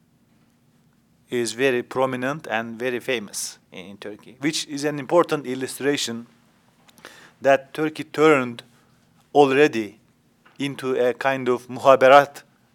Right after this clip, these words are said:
or intelligence state, like Middle Eastern countries. And this is, this is terrifying for me.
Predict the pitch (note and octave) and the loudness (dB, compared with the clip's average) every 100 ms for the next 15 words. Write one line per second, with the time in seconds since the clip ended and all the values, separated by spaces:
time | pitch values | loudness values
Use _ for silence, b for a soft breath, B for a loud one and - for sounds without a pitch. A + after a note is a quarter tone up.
0 | _ - C3 C#3 C3 E3+ D#3 B2 A2+ - | _ -6 -4 -6 2 4 6 2 -2 -4
1 | - - F2 - - _ b b b b | -4 -6 -8 -8 -20 _ b b b b
2 | b b - C3 C#3 C3+ C#3 C#3+ D#3+ D#3 | b b -4 0 0 0 -4 0 0 -2
3 | C#3 C3+ F#3+ - F#2 - - _ _ _ | -6 -4 -4 -6 -12 -12 -12 _ _ _
4 | _ _ _ _ _ _ b b b b | _ _ _ _ _ _ b b b b
5 | b _ _ B2 C#3 F3+ E3+ E3 - F#3+ | b _ _ -10 -4 -4 -2 -6 -6 -6
6 | G3 F#3+ E3+ D#3+ D#3 B2+ A2+ - A2+ G2+ | -4 -2 2 2 4 0 0 -6 -6 -6
7 | F#2+ | -14